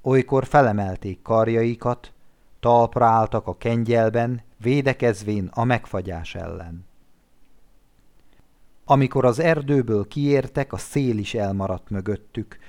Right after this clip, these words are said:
mintha az erdő megtartotta volna magának a szelet. Holdvilágos lapály terült el a vitézek előtt. A lapályon egy tucat jegenye merett az égnek.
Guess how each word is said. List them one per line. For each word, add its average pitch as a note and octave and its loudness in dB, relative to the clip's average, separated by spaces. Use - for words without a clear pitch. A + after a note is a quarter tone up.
mintha D#3 2
az D3 4
erdő C3+ 2
megtartotta A2+ -2
volna G2 -4
magának F#2 -4
a F#2 -6
szelet. F#2 -12
Holdvilágos B2+ 2
lapály G#2 -2
terült G#2 -2
el G2+ -2
a F2+ -4
vitézek G2 -8
előtt. F2+ -14
A G#2 -4
lapályon A#2+ 2
egy A#2+ -2
tucat A#2+ -4
jegenye G#2+ -2
merett F#2+ -6
az F#2 -8
égnek. F2+ -12